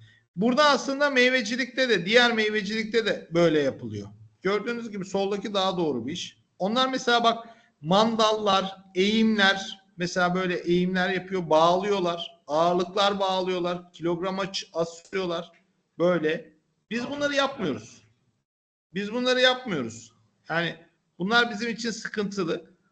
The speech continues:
Açıları ayarlamanız lazım. Doğru açılı. Ondan sonra onlar tabii gözleri daha net görüyorlar.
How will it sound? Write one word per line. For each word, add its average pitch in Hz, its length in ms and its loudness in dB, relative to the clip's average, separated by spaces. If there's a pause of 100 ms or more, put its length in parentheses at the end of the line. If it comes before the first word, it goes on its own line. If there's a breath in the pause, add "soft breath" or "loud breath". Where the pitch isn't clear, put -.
(160)
Açıları 220 480 2
ayarlamanız 220 640 2
lazım. 170 480 -2 (100)
Doğru 175 240 0
açılı. 165 420 -4 (720)
Ondan 196 300 -4
sonra 226 200 -4
onlar 208 480 0
tabii 240 240 -2
gözleri 214 540 2
daha 214 280 2
net 196 280 -4
görüyorlar. 165 800 -4